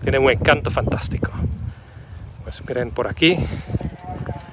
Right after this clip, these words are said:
Otra vez la placita. Hemos hecho un recorrido aquí. Miren qué maravilla. Ahoy, David Cherny. <laughs>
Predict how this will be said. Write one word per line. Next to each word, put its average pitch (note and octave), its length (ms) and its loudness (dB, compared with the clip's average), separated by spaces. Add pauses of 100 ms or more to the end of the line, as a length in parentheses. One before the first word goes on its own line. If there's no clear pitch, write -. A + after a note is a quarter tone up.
(2000)
Otra A#2 260 0
vez C#3 520 2
la A#2+ 120 2
placita. D#3+ 800 4 (680)
Hemos - 160 -10
hecho C3 180 -2
un B2 100 2
recorrido C3 520 6
aquí. F3 320 4 (1600)
Miren A#2 240 0
qué A2+ 140 0
maravilla. G#2+ 460 2 (3000)
Ahoy, E3 420 6
David E3 280 6
Cherny. C3 560 6
<laughs> - 0 -